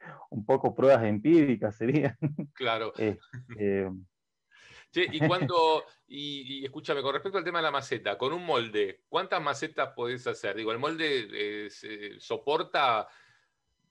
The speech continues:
Speaker 2: va-, varias, este, macetas o se rompe fácilmente?
Speaker 1: No, la, la verdad que soportan bastante bien porque, por ejemplo, nosotros usamos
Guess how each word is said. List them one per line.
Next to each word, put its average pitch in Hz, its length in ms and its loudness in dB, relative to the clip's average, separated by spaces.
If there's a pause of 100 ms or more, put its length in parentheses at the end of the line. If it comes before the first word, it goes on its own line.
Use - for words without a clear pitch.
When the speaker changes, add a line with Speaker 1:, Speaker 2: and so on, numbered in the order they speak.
(120)
Speaker 2:
va-, - 280 -18
varias, 127 600 0
este, 107 260 -6
macetas 156 460 0
o 135 80 0
se 110 140 -6
rompe 127 400 0
fácilmente? 98 800 -6 (1160)
Speaker 1:
No, 202 200 8
la, 175 160 10
la 127 200 8
verdad 151 300 8
que 185 100 -2
soportan 151 520 2
bastante 147 460 2
bien 170 240 4
porque, 107 720 0
por 110 140 0
ejemplo, 147 400 0
nosotros 135 520 0
usamos 135 500 4